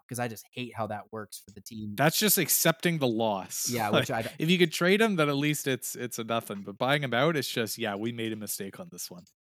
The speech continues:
Speaker 1: Crazy, crazy, crazy. So I, I
Speaker 2: It'd be, it'd be interesting to know what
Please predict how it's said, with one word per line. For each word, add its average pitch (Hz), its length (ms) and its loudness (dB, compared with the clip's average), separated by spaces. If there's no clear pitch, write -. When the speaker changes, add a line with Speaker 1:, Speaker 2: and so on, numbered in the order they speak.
Speaker 1:
Crazy, 101 800 -6
crazy, 113 420 -4
crazy. 101 600 -8
So 117 460 -2
I, 131 180 -12
I 175 60 -6
Speaker 2:
It'd 139 140 -8
be, 131 140 -12
it'd 165 120 4
be 180 120 4
interesting 226 440 0
to 147 140 -2
know 135 260 2
what 117 400 0